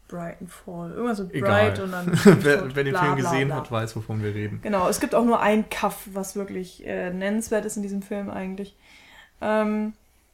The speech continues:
Speaker 1: wo machen wir weiter?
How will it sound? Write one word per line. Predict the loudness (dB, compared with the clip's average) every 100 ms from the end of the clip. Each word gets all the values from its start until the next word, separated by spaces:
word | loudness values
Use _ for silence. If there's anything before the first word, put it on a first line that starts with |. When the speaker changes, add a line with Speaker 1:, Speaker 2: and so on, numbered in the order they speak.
| _ _ _ _ _ _ _ _ _ _ -18 -18 _ _ _ _ _ _ _ _ _ _ _ _ _ _
Speaker 1:
wo | -8
machen | -8 -6 -8
wir | -6
weiter? | -6 -8 -10